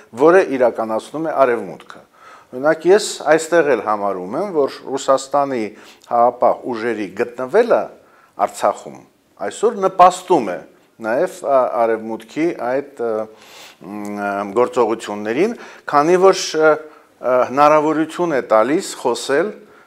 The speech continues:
Արցախում, ը, մ, հայության մասին, որտեվ եթե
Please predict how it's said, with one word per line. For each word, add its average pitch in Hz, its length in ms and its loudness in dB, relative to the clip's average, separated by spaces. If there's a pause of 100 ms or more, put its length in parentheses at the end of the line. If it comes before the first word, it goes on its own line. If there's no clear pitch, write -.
(120)
Արցախում, 120 800 0
ը, 165 240 -4 (560)
մ, 113 500 -10 (220)
հայության 131 500 -2
մասին, 175 400 -4 (480)
որտեվ 143 300 -6
եթե 151 300 -2